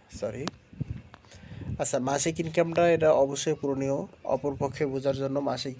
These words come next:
ইনকামটা খুবই গুরুত্বপূর্ণ, এখানে দিয়ে দেবেন। অভিভাবকের, আহ, বিয়েতে রাজি আছে কিনা, এটি must be দিতেই হবে,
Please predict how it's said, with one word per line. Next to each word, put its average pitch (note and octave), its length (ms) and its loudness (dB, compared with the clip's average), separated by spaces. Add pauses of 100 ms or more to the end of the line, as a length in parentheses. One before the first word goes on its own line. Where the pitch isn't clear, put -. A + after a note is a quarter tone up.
ইনকামটা C#3+ 680 -2
খুবই D3 360 -4
গুরুত্বপূর্ণ, C#3 720 -4 (220)
এখানে B2+ 340 -2
দিয়ে B2+ 220 -2
দেবেন। C3+ 300 -4 (520)
অভিভাবকের, E3+ 800 4
আহ, D3 540 6 (100)
বিয়েতে C#3 340 2
রাজি C#3 340 4
আছে C#3 160 -4
কিনা, D3 340 -4 (360)
এটি D3 240 -2
must C#3 380 2
be C#3+ 200 -2
দিতেই C#3 280 -2
হবে, C#3 400 2